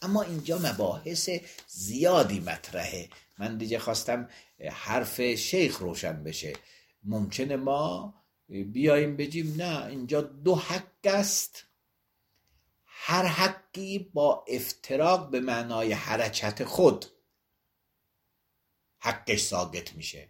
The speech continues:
پس اونی که از مجلس خارج شد، حق او ثابته، ولکن اون شخصی که هنوز از مجلس خارج نشده،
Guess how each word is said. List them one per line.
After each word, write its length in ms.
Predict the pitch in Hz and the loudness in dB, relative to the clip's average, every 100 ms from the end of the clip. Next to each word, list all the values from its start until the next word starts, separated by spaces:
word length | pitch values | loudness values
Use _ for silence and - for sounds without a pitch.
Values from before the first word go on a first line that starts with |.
| - | -12
پس 180 | 151 156 | -10 -4
اونی 260 | 208 180 | 0 2
که 140 | 160 139 | 2 0
از 160 | 120 | 0
مجلس 460 | 123 110 104 110 - | 0 0 0 0 0
خارج 340 | 107 104 101 | 0 0 0
شد، 320 | - 95 82 - | -2 -8 -10 -12
حق 360 | - 120 - 107 | -14 -14 -8 -6
او 140 | 101 | -4
ثابته، 680 | - 87 87 131 135 190 202 - - - _ _ _ | -2 -2 -2 -6 -6 -8 -10 -14 -20 -20 _ _ _
ولکن 680 | 110 131 185 202 190 170 160 - | -4 4 8 10 8 2 -4 -4
اون 220 | 208 180 | -2 -2
شخصی 440 | - 180 - 135 | 0 -2 -2 -4
که 140 | 110 107 | -6 -4
هنوز 300 | 107 110 104 | -4 -2 0
از 180 | 104 101 | 0 0
مجلس 420 | 101 92 98 - | -2 -2 -4 -4
خارج 420 | - 95 98 - | -4 -4 -4 -6
نشده، 680 | 98 101 110 107 196 208 | -6 -6 -4 2 2 2